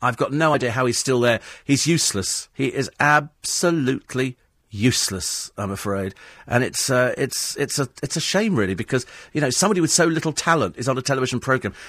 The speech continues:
together with that Rylan, who is equally naff, I'm afraid.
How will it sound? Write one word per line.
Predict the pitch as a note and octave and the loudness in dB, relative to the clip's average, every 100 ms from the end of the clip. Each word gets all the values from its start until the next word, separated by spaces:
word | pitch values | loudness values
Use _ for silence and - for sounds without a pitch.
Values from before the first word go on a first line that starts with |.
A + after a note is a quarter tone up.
| - | -12
together | C3 E3 D3+ | 0 2 4
with | C#3 C#3 G#2+ | 4 2 2
that | B2+ B2+ | -2 -2
Rylan, | G#2+ C3 D3 C#3+ G2+ E2 A2+ B2 _ _ _ | -4 0 2 2 0 -4 -8 -12 _ _ _
who | - | -6
is | C#3 B2 - | -4 -4 -4
equally | D#3+ F#3+ - A2 G#2 | -4 -4 -6 -6 -4
naff, | A#2 D#3+ - | -2 -4 -6
I'm | E2+ | -8
afraid. | E2 - E2+ D#2 | -8 -10 -12 -12